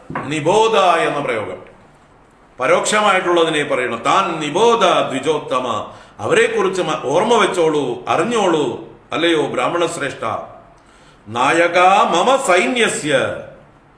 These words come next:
ഇവിടെ ഇത്തിരി മമത കൂടി വരണു. മമ സൈന്യസ്യ നായകാഹ, എന്റെ സൈന്യത്തിന്റെ നായകന്മാർ.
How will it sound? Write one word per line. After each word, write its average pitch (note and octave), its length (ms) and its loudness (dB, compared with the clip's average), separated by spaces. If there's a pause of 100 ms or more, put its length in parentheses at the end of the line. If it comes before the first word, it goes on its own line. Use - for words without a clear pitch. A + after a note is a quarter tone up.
(320)
ഇവിടെ C3+ 140 -4
ഇത്തിരി F3 240 2
മമത F3 400 0
കൂടി G3+ 300 0
വരണു. C#3+ 300 0
മമ C#3+ 280 -2
സൈന്യസ്യ A#3+ 680 0
നായകാഹ, F#3 680 2 (1600)
എന്റെ G#3 360 0
സൈന്യത്തിന്റെ G#3+ 800 0
നായകന്മാർ. D#3+ 1040 0